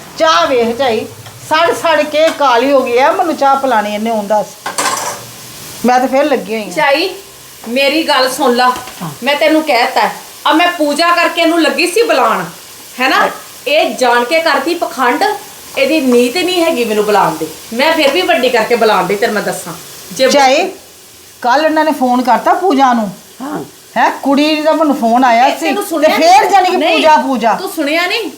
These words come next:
Speaker 2: ਮੈਂ ਨਹੀਂ ਫੋਨ ਕੀਤਾ, ਕਿਰਨ ਨੇ ਫੋਨ ਕਰਕੇ ਸੱਦਿਆ ਸੀ।
Speaker 1: ਚੱਲ
Speaker 2: ਹਾਂ,
Speaker 1: ਠੀਕ
Speaker 2: ਬਾਕੀ
Speaker 1: ਆ।
Speaker 2: ਸਹਾਨ ਨਾ ਕਰ। ਜੇ
Speaker 1: ਪਾ
Speaker 2: ਮੇਰੇ
Speaker 1: ਦਾਂ?
Speaker 2: ਬੰਦੇ,
Speaker 1: ਅੱਛਾ।
Speaker 2: ਜੇ ਮੇਰੇ ਬੰਦੇ ਤੇਰੇ ਕੋਲ ਸਬਜ਼ੀ ਬਣਦੀ ਆ, ਬਣਾ, ਨਹੀਂ ਬਣਦੀ,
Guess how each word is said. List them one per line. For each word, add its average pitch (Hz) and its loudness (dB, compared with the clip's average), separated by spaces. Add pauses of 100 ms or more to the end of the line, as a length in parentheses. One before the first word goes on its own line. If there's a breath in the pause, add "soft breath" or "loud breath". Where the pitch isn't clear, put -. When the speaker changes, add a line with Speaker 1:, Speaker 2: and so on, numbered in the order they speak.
(160)
Speaker 2:
ਮੈਂ 277 0
ਨਹੀਂ 427 2
ਫੋਨ 403 0
ਕੀਤਾ, 254 -2 (360)
ਕਿਰਨ 381 2
ਨੇ 440 2
ਫੋਨ 320 4
ਕਰਕੇ 262 0
ਸੱਦਿਆ 208 2
ਸੀ। 208 -6 (440)
Speaker 1:
ਚੱਲ 226 2
Speaker 2:
ਹਾਂ, 233 2
Speaker 1:
ਠੀਕ 196 -6
Speaker 2:
ਬਾਕੀ 294 0
Speaker 1:
ਆ। - -4
Speaker 2:
ਸਹਾਨ 339 0
ਨਾ 277 0
ਕਰ। 320 2 (260)
ਜੇ 302 0
Speaker 1:
ਪਾ 285 6
Speaker 2:
ਮੇਰੇ 294 6
Speaker 1:
ਦਾਂ? 370 4
Speaker 2:
ਬੰਦੇ, 294 0
Speaker 1:
ਅੱਛਾ। 254 0
Speaker 2:
ਜੇ 311 2
ਮੇਰੇ 311 0
ਬੰਦੇ 262 -2
ਤੇਰੇ 294 -2
ਕੋਲ 294 -2
ਸਬਜ਼ੀ 262 -6
ਬਣਦੀ 240 0
ਆ, 392 4 (380)
ਬਣਾ, 285 2 (300)
ਨਹੀਂ 269 2
ਬਣਦੀ, 359 0